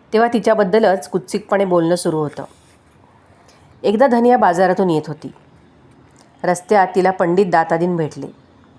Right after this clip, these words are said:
धनिया मान खाली घालून त्यांची नजर चुकवून जाऊ इच्छित होती, पण पंडितजी तिला डिवचण्याची संधी कशी सोडतील. म्हणाले, "गोबरचा काही निरोप, चिठ्ठी आली की नाही?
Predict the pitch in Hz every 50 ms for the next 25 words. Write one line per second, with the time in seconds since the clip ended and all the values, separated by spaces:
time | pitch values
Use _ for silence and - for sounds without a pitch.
0 | _ _ _ _ _ _ _ _ _ - - _ _ _ - 175 185 202 254 285
1 | 285 254 226 208 208 208 214 208 202 196 196 208 220 190 180 180 196 196 185 180
2 | 175 202 190 180 160 156 180 175 165 - 175 - - 185 185 170 175 170 175 165
3 | 165 170 165 165 - - 190 - 175 147 - - - - _ _ _ _ _ _
4 | _ _ _ _ _ _ _ _ _ _ _ _ _ _ _ - 247 269 269 269
5 | 233 202 196 185 208 214 180 175 214 233 226 220 196 202 208 220 - - - -
6 | - - - - - - - _ - - _ - 180 170 196 185 170 190 185 -
7 | 214 208 214 208 - 175 190 208 - 196 185 185 190 214 208 220 214 247 208 -
8 | 180 160 156 151 - 151 147 147 151 - _ _ _ _ _ _ _ _ _ _
9 | _ _ _ _ _ _ _ _ - 175 175 185 190 185 190 185 160 135 - -
10 | _ _ _ _ _ _ _ _ _ _ _ - 175 175 180 180 208 208 214 233
11 | 220 220 220 214 220 208 190 185 190 196 190 190 190 - - _ _ - - -
12 | 185 - _ - 202 190 185 180 190 - - 170 175 185 190 - 214 202 202 190
13 | 185 175 143